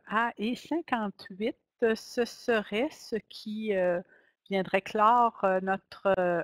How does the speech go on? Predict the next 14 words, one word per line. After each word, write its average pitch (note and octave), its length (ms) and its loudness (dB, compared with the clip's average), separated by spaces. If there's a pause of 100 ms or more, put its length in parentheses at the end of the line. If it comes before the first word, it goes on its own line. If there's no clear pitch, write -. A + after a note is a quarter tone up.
avant-dernière A#3 760 4
rencontre G#3 800 0
à F#3 400 2
l'agenda F#3 680 0
pour - 220 -18
cette - 320 -6
année. F3+ 400 -2 (400)
La G3+ 180 4
prochaine A#3 580 0 (120)
étant G#3 640 2
le, G3 480 0
je E3 220 -8
l'avais E3 500 -4
mis A3+ 340 -6